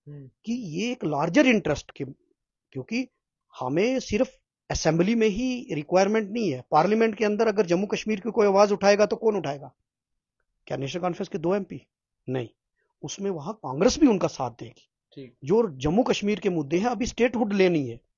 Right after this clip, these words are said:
Speaker 1: हम्म।
Speaker 2: हमें अपना से-, स्पेशल स्टेटस लेना है। हमारी जॉब, हमारा तो ये कहना है, क्योंकि कांग्रेस का मैनिफेस्टो क्लियर है,
Speaker 1: हम्म।
Speaker 2: यहाँ की जमीन पे यहाँ के लोगों का हक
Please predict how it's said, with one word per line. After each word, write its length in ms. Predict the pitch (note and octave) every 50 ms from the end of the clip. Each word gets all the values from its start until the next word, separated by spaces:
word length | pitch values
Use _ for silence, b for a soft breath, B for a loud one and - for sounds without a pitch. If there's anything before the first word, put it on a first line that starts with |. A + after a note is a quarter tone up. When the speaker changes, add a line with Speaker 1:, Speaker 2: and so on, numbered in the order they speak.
| _
Speaker 1:
हम्म। 280 | D3 D3 C#3 C3 B2 A#2+ B2+ _ _ _ _ -
Speaker 2:
हमें 220 | - C#3+ D#3+ G3 A#3
अपना 260 | A3 - - A3+ A#3+
से-, 200 | - - F#3 E3+ - _
स्पेशल 440 | - - - - F3+ F3 E3+ - B3
स्टेटस 440 | - - - F#3+ F3+ - B3+ G3 -
लेना 260 | F#3 E3+ E3 D#3+ D#3+
है। 160 | D#3 F#3 A#3
हमारी 400 | A3 F#3 E3+ D#3+ D#3+ F3 G#3+ A3 b b b b b b -
जॉब, 400 | B2 B2+ D#3+ F#3 A3 G3+ F#3+ _ - E3 C#3+ D3+ E3 E3 C#3+ - - -
हमारा 300 | - B2+ B2 C#3+ D#3 G3+
तो 120 | G3+ B3 A#3
ये 140 | G3+ A3+
कहना 340 | A#3 - - E3 D#3+ E3 E3
है, 120 | E3 F#3 G#3+
क्योंकि 240 | - G3+ G3 B3 G#3+
कांग्रेस 340 | - F#3+ E3+ G3 G#3+ G3+ -
का 100 | B3 G#3+
मैनिफेस्टो 480 | G3 G3 G3+ - - F#3+ - - A#3
क्लियर 300 | A3 - B3 C#4+ C4+ G3
है, 140 | C#3 A#2 A#2+ _ _ _ _
Speaker 1:
हम्म। 320 | D3+ D#3+ D#3 C#3+ C3 C3 C3+ _ _ _ _ _ _ _ _ _
Speaker 2:
यहाँ 240 | C3 C#3+ D3+ D#3 F#3+
की 120 | F3+ G#3 F3+
जमीन 300 | D#3+ E3+ F3 F#3 F#3 F3
पे 100 | A3+ A3+
यहाँ 260 | G3 E3 B2+ C3 C3
के 100 | - D#3+
लोगों 240 | C3 C3 B2+ C#3+ D3+
का 100 | F#3 D#3+
हक 160 | D3 F#3